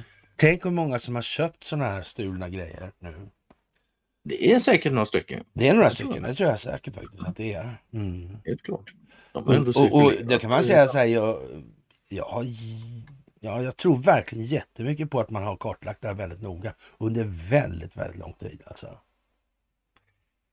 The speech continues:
Speaker 2: Så är det nog med hög sannolikhet, ja.
Speaker 1: Mm.
Speaker 2: Faktiskt.
Speaker 1: Och, och man kan väl säga så här då, att om, eh, de här stölderna då, ja.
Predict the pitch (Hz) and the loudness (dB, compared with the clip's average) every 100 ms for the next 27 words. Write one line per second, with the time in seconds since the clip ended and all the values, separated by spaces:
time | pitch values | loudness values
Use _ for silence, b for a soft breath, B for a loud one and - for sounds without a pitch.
0 | _ - 113 104 90 92 95 82 82 101 | _ 2 6 8 8 6 4 2 2 2
1 | 71 - 87 80 62 64 69 60 - 80 | 2 0 0 0 -2 -4 -4 -4 0 2
2 | 71 - _ _ 110 107 95 82 76 69 | 0 -4 _ _ -2 -2 -2 -4 -8 -14
3 | 73 73 71 - - - - - - _ | -6 -4 -4 -8 -8 -8 -8 -14 -20 _
4 | _ - B B B B 139 120 151 147 | _ -18 B B B B 6 8 8 6
5 | 127 175 233 156 139 147 127 160 208 170 | 4 4 6 6 4 2 4 6 6 4
6 | 123 120 110 107 _ - - 127 123 120 | 0 2 2 2 _ -12 -4 -2 0 0
7 | 120 117 110 - _ _ _ _ _ _ | 2 2 2 -2 _ _ _ _ _ _
8 | _ _ _ _ - 139 113 113 - - | _ _ _ _ 2 4 4 4 2 6
9 | 175 120 101 113 170 208 139 101 101 90 | 6 6 2 0 4 4 6 2 0 -6
10 | B _ _ _ _ _ _ _ _ _ | B _ _ _ _ _ _ _ _ _
11 | _ _ _ _ _ _ _ 104 98 90 | _ _ _ _ _ _ _ -4 -2 -4
12 | 82 85 | -8 -12